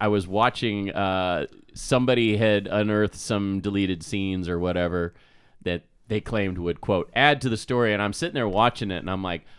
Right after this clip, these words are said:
"Okay, I know why Cameron cut these scenes now." Because, oh, there, there were some cringy interactions between her and Michael Biehn,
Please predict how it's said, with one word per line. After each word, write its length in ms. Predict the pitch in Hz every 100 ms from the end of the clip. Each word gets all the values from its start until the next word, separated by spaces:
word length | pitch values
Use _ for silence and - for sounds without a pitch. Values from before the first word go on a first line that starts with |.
| - - - -
"Okay, 300 | 202 - 123
I 100 | 127
know 160 | 151 214
why 200 | 180 143
Cameron 420 | - 160 151 123
cut 220 | 156 156
these 180 | 104 87
scenes 400 | - 90 82 80
now." 360 | 87 82 76 73 - _ _ _ -
Because, 580 | 104 131 107 107 92 85 87 - - _ _ _ _ -
oh, 480 | 185 185 139 95 87 104 -
there, 300 | 139 135 113
there 220 | 104 165
were 100 | 156
some 240 | - 123
cringy 800 | - 151 147 131 123 117 110 107
interactions 800 | - 127 117 110 104 - 104 92
between 420 | - 98 107 101
her 320 | 92 101 101 98
and 100 | 92
Michael 300 | 98 90 90
Biehn, 380 | 92 92 90